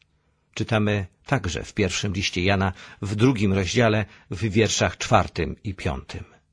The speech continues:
To właśnie jest probierzem każdej ludzkiej deklaracji dotyczącej jego wiary. Nie możemy o kimś powiedzieć, że jest uświęcony, jeśli nie porównamy jego postępowania z Bożą miarą świętości,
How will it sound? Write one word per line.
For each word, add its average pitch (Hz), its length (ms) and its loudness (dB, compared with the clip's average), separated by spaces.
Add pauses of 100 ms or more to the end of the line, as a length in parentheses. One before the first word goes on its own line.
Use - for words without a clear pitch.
(800)
To 170 180 4
właśnie 120 560 4
jest 110 340 0
probierzem 110 540 4
każdej 110 460 4
ludzkiej 104 400 -2
deklaracji 110 840 -2 (340)
dotyczącej 104 920 0
jego 95 320 -2
wiary. 80 400 -6 (960)
Nie 143 140 8
możemy 135 540 4
o 131 100 4
kimś 110 340 0
powiedzieć, 101 800 2
że 110 180 0
jest 107 340 -4
uświęcony, 104 800 0 (580)
jeśli 113 420 0
nie 113 140 4
porównamy 117 580 4
jego 113 260 4
postępowania 113 720 2
z 98 100 -2
Bożą 107 340 4
miarą 110 340 4
świętości, 120 800 2